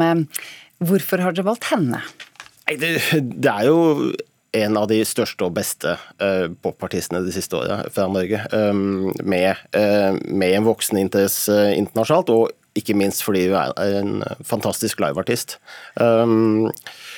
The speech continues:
Speaker 2: så, ehm, vi slipper noen artister i dag, blant annet henne og, og, ehm, Jarvis, som er, eh, bandet bygd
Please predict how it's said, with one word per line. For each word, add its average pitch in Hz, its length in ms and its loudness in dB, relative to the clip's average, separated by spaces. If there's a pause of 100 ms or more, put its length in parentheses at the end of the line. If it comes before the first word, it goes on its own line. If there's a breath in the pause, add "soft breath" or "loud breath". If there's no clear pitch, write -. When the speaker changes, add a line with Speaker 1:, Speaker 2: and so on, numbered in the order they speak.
(140 loud breath)
Speaker 2:
så, - 240 0 (200)
ehm, 120 560 4 (560)
vi 135 100 2
slipper 165 320 2
noen 165 320 4
artister 147 320 2
i 156 80 4
dag, 214 220 -2 (260)
blant 135 160 -4
annet 110 220 0
henne 110 240 2
og, 107 160 0 (100)
og, 104 140 0 (140)
ehm, 101 440 -6
Jarvis, 104 480 0 (140)
som 104 180 -2
er, 95 220 2
eh, 98 240 -4
bandet 92 420 -2
bygd 98 240 -4